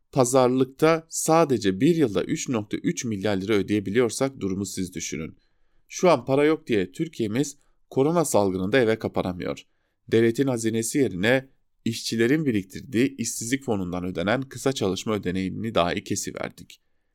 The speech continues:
İşsizlik fonunu bile kullandırmıyoruz para bitiyor diye. Ve salgında dünya birincisi oluverdik. Günde elli beş bin vakayı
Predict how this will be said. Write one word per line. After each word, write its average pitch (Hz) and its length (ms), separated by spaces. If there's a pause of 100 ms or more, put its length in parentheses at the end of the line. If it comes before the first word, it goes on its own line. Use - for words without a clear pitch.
(200)
İşsizlik 113 420
fonunu 107 400
bile 123 360 (280)
kullandırmıyoruz 117 1120 (140)
para 98 220
bitiyor 73 400
diye. - 140 (640)
Ve 156 260 (120)
salgında 131 640
dünya 123 360
birincisi 95 380
oluverdik. 85 640 (240)
Günde 117 420
elli 107 300
beş 170 240
bin 104 160
vakayı 92 600